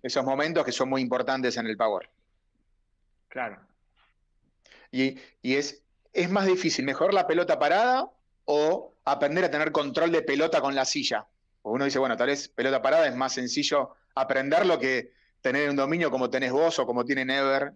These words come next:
Speaker 1: Ever López, de, de la silla y la pelota, que parece que la tienen atada.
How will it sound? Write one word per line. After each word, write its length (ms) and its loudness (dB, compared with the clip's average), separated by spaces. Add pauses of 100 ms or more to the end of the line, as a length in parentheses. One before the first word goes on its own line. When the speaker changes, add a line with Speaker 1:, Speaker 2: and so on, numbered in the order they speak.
(140)
Speaker 1:
Ever 260 0
López, 440 0 (300)
de, 260 2
de 80 0
la 120 0
silla 240 -2
y 20 0
la 80 0
pelota, 200 0
que 80 0
parece 300 -2
que 60 0
la 80 -2
tienen 180 0
atada. 380 -2